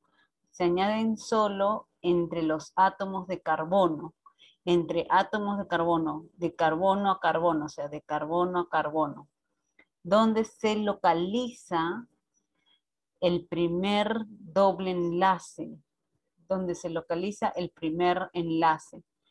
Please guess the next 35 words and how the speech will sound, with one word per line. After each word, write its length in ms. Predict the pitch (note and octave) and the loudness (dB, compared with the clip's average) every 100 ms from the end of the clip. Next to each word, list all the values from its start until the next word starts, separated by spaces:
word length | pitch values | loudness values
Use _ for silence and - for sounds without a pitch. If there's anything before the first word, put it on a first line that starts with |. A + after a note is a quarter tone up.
| _ _ _ | _ _ _
¿Y 200 | F#3+ F#3 | -4 0
dónde 380 | G3+ G#3+ G#3 A3 | 0 0 -2 -2
es 140 | - | -2
el 120 | G#3 | -8
primer 420 | - F3 F#3 F#3+ | -6 -4 -2 -2
enlace? 840 | F#3 F3+ F3+ F#3 F3+ F3 F3+ D#3+ E3 _ _ | -2 -2 2 4 4 0 -8 -8 -10 _ _
No, 380 | F3+ F3+ F3+ F3 _ | -10 -4 -4 -6 _
vamos 360 | D#3 F3+ G3 G3 | -2 0 0 -2
a 60 | |
ver 140 | F3+ F3+ | -2 0
dónde 280 | G3 G3 F#3+ | -2 -6 -8
dice, 260 | G3+ A3+ | -6 -6
porque 240 | G#3 F3+ E3 | -6 -6 -8
puede 320 | - F#3 F#3 | -2 -2 -2
ser 220 | - F#3 | -4 -2
aquí 720 | F3 E3+ - G#3+ A#3+ D4+ D4+ _ _ _ _ | -2 -4 -8 -4 -2 -2 -4 _ _ _ _
o 240 | E3 E3+ | 0 2
aquí, 600 | D#3 - G#3+ F#3 D#3+ E3 - | 0 -2 -2 0 -2 -8 -12
en 180 | E3+ E3+ | -6 -6
ese 200 | E3+ F3 | -6 -10
sentido. 560 | - F3 F#3 E3+ D3+ - _ _ _ _ | -8 -8 -4 -4 -6 -10 _ _ _ _
Entonces, 500 | F3+ F3 E3 E3 - | -6 -2 -2 -4 -6
donde 320 | F#3 F#3 F3 | -2 0 0
se 160 | E3+ F3 | -4 -4
localiza 640 | E3 E3 D#3+ E3+ G#3+ - | -4 0 -2 0 -4 -4
el 80 | A3+ | -6
primer, 560 | A3 F3 F3 F#3 F#3+ - - | -4 -4 -2 -2 -4 -10 -8
eh, 460 | E3+ E3 D#3 D#3 - | -4 -4 -4 -6 -8
enlace, 840 | E3+ F3 F3 G3+ G#3+ - B3 C4+ | -6 -2 4 4 4 -2 -8 -8
y 120 | F3+ | -4
acá 180 | E3+ F3+ | -4 -2
entre 180 | G3 G#3 | -2 -4
paréntesis 520 | G#3 F3 F3+ F#3+ G3 | -2 -2 -4 -8 -12
te 100 | - | -10
pone, 500 | E3 - E3 D3 D3 | -8 -2 -2 -2 -10